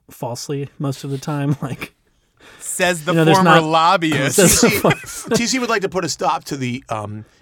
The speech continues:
Speaker 3: inaccurate depictions of lobbying in popular media.
Speaker 1: No, I think lobbying is largely very good, and it benefits most people in this country. I think most people don't know that most lobbying organizations are nonprofits. They're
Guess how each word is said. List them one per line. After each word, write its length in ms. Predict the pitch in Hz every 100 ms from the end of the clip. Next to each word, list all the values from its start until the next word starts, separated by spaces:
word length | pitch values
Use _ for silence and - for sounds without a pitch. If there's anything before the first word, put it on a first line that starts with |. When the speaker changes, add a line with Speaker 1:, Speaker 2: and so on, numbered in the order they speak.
| _
Speaker 3:
inaccurate 640 | 143 143 131 147 151 151 127
depictions 520 | 131 131 117 131 113
of 120 | 104
lobbying 460 | 104 104 110 117 113
in 100 | 107
popular 440 | 110 110 113 104
media. 300 | 98 87 92
Speaker 1:
No, 100 | 175
I 120 | 185
think 200 | 165 214 165
lobbying 500 | 147 147 170 165 170
is 240 | 139 135
largely 380 | 135 139 135 139
very 240 | 135 135
good, 280 | 131 175 123 - _
and 120 | 135
it 140 | 131 123
benefits 720 | 127 139 - 127 - - - _ _ -
most 360 | 139 135 -
people 240 | - 139 139
in 60 |
this 140 | 120 117
country. 380 | 131 117 127 113
I 40 |
think 180 | 123 120 _ -
most 260 | 131 127 -
people 220 | 127 123
don't 280 | 123 123 117
know 220 | 120 120
that 160 | 113
most 420 | 120 117 113 - -
lobbying 440 | 117 117 120 123
organizations 720 | 120 120 117 117 110 - 113
are 80 | 110
nonprofits. 760 | 107 107 - 131 135 156 143 -
They're 300 | 123 110